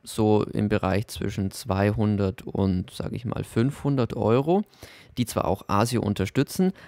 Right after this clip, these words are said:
haben aber keine Funkt-, haben keine Funktion, ähm, ein direktes Monitoring zu betreiben. Was heißt das? Bei den meisten Soundkarten hat man so einen, ähm, Knopf, wo man zwischen Computer und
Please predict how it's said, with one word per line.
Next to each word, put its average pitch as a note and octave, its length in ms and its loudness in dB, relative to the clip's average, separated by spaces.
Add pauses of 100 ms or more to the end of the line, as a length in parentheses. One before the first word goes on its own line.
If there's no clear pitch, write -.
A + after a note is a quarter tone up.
haben B2+ 380 2
aber C3 400 4
keine A#2 340 -2
Funkt-, - 540 -6
haben A#2 180 4
keine A2 220 2
Funktion, A2 720 0 (480)
ähm, A2 420 6
ein A2 180 2
direktes A#2+ 520 -2
Monitoring G#2 640 2
zu - 100 -14
betreiben. F#2+ 440 -4
Was A#2+ 180 -4
heißt - 300 -4
das? - 200 -12 (380)
Bei - 80 0
den A2 100 2
meisten D3 280 0
Soundkarten D#3 520 -2
hat - 160 -4
man A2 120 2
so - 180 -2
einen, F#2 340 0
ähm, F2 380 -2
Knopf, - 360 -2
wo A#2 60 2
man A2 160 4
zwischen - 280 -8
Computer D3+ 680 -2
und G#2 340 0